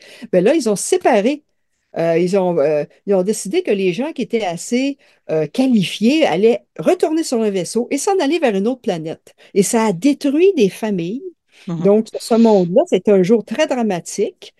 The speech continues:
Speaker 1: mais c'est que les, les colonies, les adultes avaient signé, euh, avec leur A D N un, un contrat quand ils sont partis.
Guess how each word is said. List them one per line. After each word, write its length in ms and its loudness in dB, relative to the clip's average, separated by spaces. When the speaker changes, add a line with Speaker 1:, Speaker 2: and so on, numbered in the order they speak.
Speaker 1:
mais 200 6
c'est 140 0
que 120 -2
les, 440 6
les 140 2
colonies, 640 0
les 240 2
adultes 400 2
avaient 160 2
signé, 440 0
euh, 260 -2
avec 220 -6
leur 200 -2
A 80 -4
D 140 -4
N 200 -2
un, 200 -2
un 120 -4
contrat 600 -4
quand 80 -2
ils 80 -4
sont 160 -8
partis. 460 -8